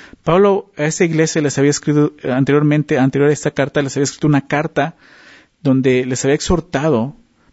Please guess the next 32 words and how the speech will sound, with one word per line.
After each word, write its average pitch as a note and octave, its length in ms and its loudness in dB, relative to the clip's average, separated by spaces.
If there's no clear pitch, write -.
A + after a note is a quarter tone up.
precisamente C3+ 520 0
a, G2 140 -4
a A2+ 160 -6
reconocer, C#3 880 -2
¿no?, B2 160 0
lo C3 140 -2
que - 80 -4
habían C3 120 4
hecho C3 200 0
mal A#2+ 300 -2
y, A2+ 280 -6
y, A2 320 -8
y - 80 -6
arrepentirse. G#2+ 760 -4
Y B2+ 140 0
esa D3+ 180 -2
carta D3+ 400 -4
dice, C3+ 320 -2
"Los A#2 240 -4
contristé", A2 500 -2
o E3 40 2
sea, C3+ 100 -2
sí A#2 100 -4
tra-, C#3+ 160 -4
sí - 120 -8
traje D3+ 240 -2
una D3+ 100 0
tristeza. - 720 -8
Dice, B2 240 0
"No B2+ 140 4
me F#3 120 2
pesa" F3+ 500 -2